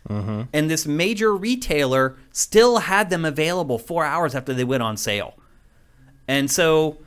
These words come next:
Speaker 2: that was the first kind of red flag for me with Switch, Matt, where I was
Speaker 1: Yeah.
Speaker 2: like, "Okay, wait a minute. Like, maybe things are really starting to cool off." And then that is followed up with the financial report from Nintendo.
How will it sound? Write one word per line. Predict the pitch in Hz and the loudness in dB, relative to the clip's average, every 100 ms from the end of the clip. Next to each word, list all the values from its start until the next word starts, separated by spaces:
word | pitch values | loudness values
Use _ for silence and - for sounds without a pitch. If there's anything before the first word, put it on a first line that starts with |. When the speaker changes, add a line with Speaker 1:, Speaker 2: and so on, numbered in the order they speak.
| _ _ _ | _ _ _
Speaker 2:
that | 175 302 | 4 6
was | 311 185 127 | 4 -2 -2
the | - | -4
first | - - 147 151 143 - - | -6 0 4 4 2 -2 -6
kind | 143 131 | -4 -2
of | 120 107 | -2 -2
red | 117 104 | -4 -2
flag | 120 110 104 | -2 0 -2
for | 110 | -4
me | 104 101 | -6 -6
with | 95 | -8
Switch, | - 92 80 - | -8 -8 -8 -10
Matt, | 87 82 - | -10 -12 -8
where | 131 | -2
I | 123 | 0
was | 127 113 | 2 0
Speaker 1:
Yeah. | |
Speaker 2:
like, | 110 135 | -2 -2
"Okay, | 135 135 120 107 | -6 -4 -4 -2
wait | 113 120 117 117 | -2 -2 -2 -2
a | 110 | -4
minute. | 104 98 92 | -4 -6 -8
Like, | 101 104 - - | -6 -6 -6 -12
maybe | 131 131 131 143 147 139 | -6 -2 0 0 0 -2
things | 135 123 120 | -2 -2 -2
are | 117 | -4
really | 117 117 | -4 -4
starting | - 123 113 | -2 -2 -2
to | 107 | -6
cool | - 113 107 | -6 -4 2
off." | 123 135 135 - - - - - - | 4 4 2 -4 -18 -20 -20 -20 -12
And | 131 123 131 113 | -4 -2 -4 -2
then | 127 135 131 117 110 - 113 | 0 2 0 -2 -6 -8 -2
that | 117 117 | 0 -2
is | 113 | -4
followed | 135 120 117 117 | -2 0 0 -2
up | 110 123 | -2 -4
with | 113 110 101 | -4 -4 -4
the | 110 | -6
financial | 113 110 113 117 104 | -4 -4 -4 -6 -6
report | 98 113 98 | -6 -6 -6
from | - 101 98 98 | -8 -8 -6 -10
Nintendo. | 98 92 107 101 87 85 | -10 -8 -6 -4 -6 -8